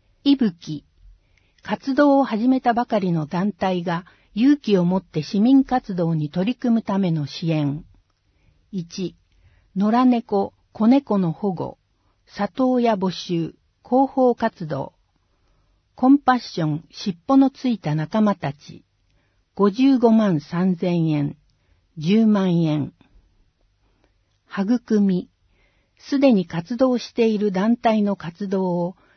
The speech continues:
一層充実、発展するための支援。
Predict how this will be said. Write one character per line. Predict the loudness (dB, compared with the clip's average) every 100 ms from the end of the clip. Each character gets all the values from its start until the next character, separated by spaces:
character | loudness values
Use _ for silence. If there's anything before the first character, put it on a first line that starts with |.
| _
一 | -8 -8 -10 -4
層 | -2 -2 -4
充 | -6 -2 0
実、 | 0 -4 _ -6 -6
発 | -4 -8 -8
展 | 0 4 4
す | 2
る | -4
た | -2 0
め | 2 2
の | 0
支 | -4 -2
援。 | -2 -2 -4